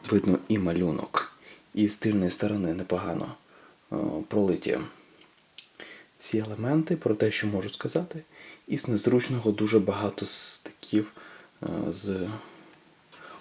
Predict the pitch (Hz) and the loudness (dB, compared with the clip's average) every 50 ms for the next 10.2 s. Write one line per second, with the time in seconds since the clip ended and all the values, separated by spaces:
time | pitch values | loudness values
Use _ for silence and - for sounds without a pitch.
0 | - - - - - - - - - 123 123 - - - - 98 92 95 95 - | -20 -20 -20 -20 -20 -20 -20 -20 -18 -18 -14 -12 -10 -6 -2 0 0 0 2 0
1 | 90 - - - - - 95 92 98 95 - 95 90 92 95 95 95 92 90 - | 0 0 0 -2 0 2 2 2 2 0 0 -2 -2 0 0 0 0 0 -2 -4
2 | - - 85 - - - - - - - - - - - - - - - - - | -6 -6 -8 -8 -8 -12 -16 -18 -20 -20 -20 -20 -20 -20 -18 -18 -18 -18 -18 -18
3 | - - 123 123 117 110 98 90 87 95 98 98 92 - 98 90 85 80 - - | -8 0 0 2 2 4 2 4 4 4 4 2 2 2 -2 -2 -2 -4 -8 -14
4 | - - - - - - - - - 90 87 - - - 123 135 139 143 - 143 | -14 -12 -12 -12 -12 -16 -20 -14 -10 -10 -8 -6 -4 0 0 0 0 0 -2 -4
5 | 139 135 - - - - - - - - - - - - _ _ - 131 127 - | -4 -4 -10 -20 -20 -20 -20 -20 -20 -20 -20 -20 -20 -20 _ _ -6 -4 -2 -2
6 | - - - 107 98 - - 98 90 90 - 104 101 98 95 92 87 78 - - | -4 0 0 0 0 2 0 -2 -2 -2 0 -2 -2 0 0 0 0 0 -2 -4
7 | - - - - 87 90 90 - - - - _ _ - - - - - _ _ | -10 -10 -8 -8 -6 -6 -8 -12 -14 -18 -20 _ _ -20 -20 -20 -20 -20 _ _
8 | _ - - - - - 92 90 95 87 82 - - 80 78 - 85 - - 90 | _ -12 -12 -10 -4 -2 0 6 6 6 6 6 0 -4 0 0 -2 0 0 -4
9 | - - - 87 90 - 95 92 95 90 - - - - 101 - 135 135 139 139 | -2 0 0 0 2 2 0 0 0 0 0 -2 -2 -2 -2 -2 2 2 2 2
10 | - - - - | 0 4 2 2